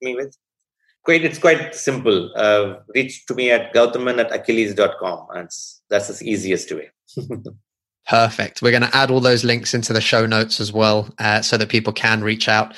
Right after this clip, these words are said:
Speaker 2: Again,
Speaker 1: Sure.
Speaker 2: thank you so much for coming on today and for talking about a bit of D L T, a bit of marketing, and maybe what the future of marketing looks like.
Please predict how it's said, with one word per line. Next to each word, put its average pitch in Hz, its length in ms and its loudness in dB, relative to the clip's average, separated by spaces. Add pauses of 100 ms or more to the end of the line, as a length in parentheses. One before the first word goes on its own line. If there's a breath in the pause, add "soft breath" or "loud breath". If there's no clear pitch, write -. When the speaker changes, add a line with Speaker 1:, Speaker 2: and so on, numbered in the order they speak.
(280 loud breath)
Speaker 2:
Again, 123 300 2
Speaker 1:
Sure. 110 100 2
Speaker 2:
thank 135 300 0
you 135 80 2
so 135 300 4
much 131 260 0
for - 80 -2
coming 117 260 0
on 117 100 2
today 113 320 2
and 110 80 -2
for 113 60 -8
talking 113 320 -2
about 110 280 0
a - 20 -16
bit 110 160 0
of 120 60 -4
D 123 120 2
L 113 140 2
T, 131 300 2
a 113 60 0
bit 113 100 0
of 110 80 0
marketing, 117 500 0
and 107 220 0
maybe 117 200 0
what 113 180 -2
the 123 60 -8
future 127 420 -2
of 113 60 -4
marketing 113 440 -2
looks 113 280 -2
like. 110 280 -2